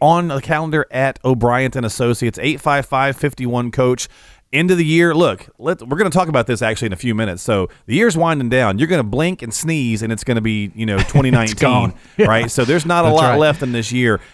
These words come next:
Speaker 1: Really
Speaker 2: That's
Speaker 1: good
Speaker 2: right.
Speaker 1: information to consider. We're gonna talk about end of year planning, some things to think about in just a few minutes. But do yourself a favor and get on the calendar right now. Eight five five, fifty-one, coach. No cost or obligation. Tell 'em Mark sent you. I don't care.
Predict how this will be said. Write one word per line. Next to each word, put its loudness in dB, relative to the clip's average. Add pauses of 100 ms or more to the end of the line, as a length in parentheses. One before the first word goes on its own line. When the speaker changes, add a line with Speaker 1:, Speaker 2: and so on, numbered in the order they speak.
(100)
Speaker 1:
Really 2
Speaker 2:
That's -2
Speaker 1:
good 6
Speaker 2:
right. 4
Speaker 1:
information 0
to -2
consider. 0
We're -4
gonna -2
talk 0
about 0
end -2
of 2
year 0
planning, -6
some -8
things -4
to -4
think -4
about -2
in -2
just -4
a -8
few -2
minutes. -4 (260)
But -12
do 4
yourself 2
a -6
favor -2
and -6
get -2
on -4
the -8
calendar -2
right 0
now. -4
Eight -4
five 0
five, 0
fifty-one, -4
coach. -2 (240)
No 2
cost -2
or 4
obligation. -2
Tell 0
'em 2
Mark 2
sent -2
you. -2
I -4
don't -6
care. -2